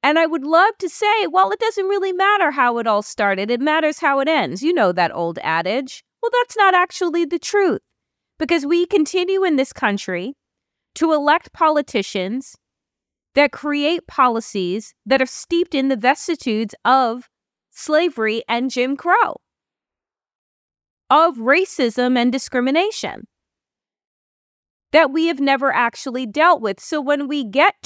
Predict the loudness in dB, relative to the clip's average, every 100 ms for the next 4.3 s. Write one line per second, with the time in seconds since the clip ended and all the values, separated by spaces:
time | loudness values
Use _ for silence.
0 | -4 -2 -2 -2 -4 -4 -2 0 2 0
1 | -2 -4 -6 -6 _ -4 -2 -2 -6 -2
2 | -2 -2 -4 -8 -8 -10 _ _ _ -2
3 | 0 0 0 2 2 -2 -2 -2 -4 -6
4 | -6 -6 -8